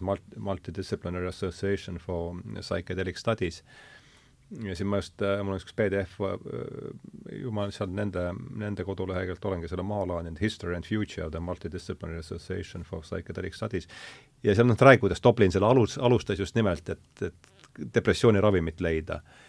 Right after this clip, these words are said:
Ja kui kaua, mis ta, kaheksakümmend neli oli, maps tuli või? Ma ei mäletagi siin nüüd. Jah,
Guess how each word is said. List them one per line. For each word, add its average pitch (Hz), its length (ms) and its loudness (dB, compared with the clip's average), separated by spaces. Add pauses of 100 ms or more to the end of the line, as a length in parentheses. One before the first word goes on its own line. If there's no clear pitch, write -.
(500)
Ja 110 160 0 (160)
kui 127 260 8
kaua, 113 300 6
mis 110 100 2
ta, - 140 -2
kaheksakümmend 117 340 2
neli 95 220 0
oli, 78 200 -6 (280)
maps 80 260 -10
tuli 80 240 -12
või? 73 220 -14
Ma 82 80 -12
ei 78 80 -14
mäletagi 78 480 -16
siin 82 180 -18
nüüd. 80 240 -18 (3000)
Jah, 165 120 0